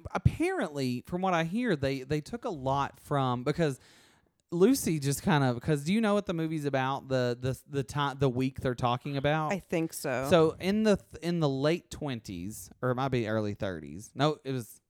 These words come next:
Speaker 1: late thirties. That's what it was. It was late thirties i-, when Lucy was in her late twenties. That's what I'm thinking of. Lucy was in her late twenties.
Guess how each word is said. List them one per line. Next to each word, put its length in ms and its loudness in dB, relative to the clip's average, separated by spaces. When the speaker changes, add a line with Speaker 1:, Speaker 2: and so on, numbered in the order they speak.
Speaker 1:
late 320 -2
thirties. 400 -6
That's 180 -8
what 120 -6
it 40 -10
was. 380 -12
It 40 -16
was 120 -8
late 300 0
thirties 520 -2
i-, 60 -14
when 260 4
Lucy 260 2
was 160 2
in 140 2
her 160 2
late 260 -2
twenties. 360 -12
That's 200 -6
what 80 -4
I'm 100 -8
thinking 300 -12
of. 160 -14
Lucy 240 4
was 100 0
in 80 0
her 140 2
late 160 -2
twenties. 520 -4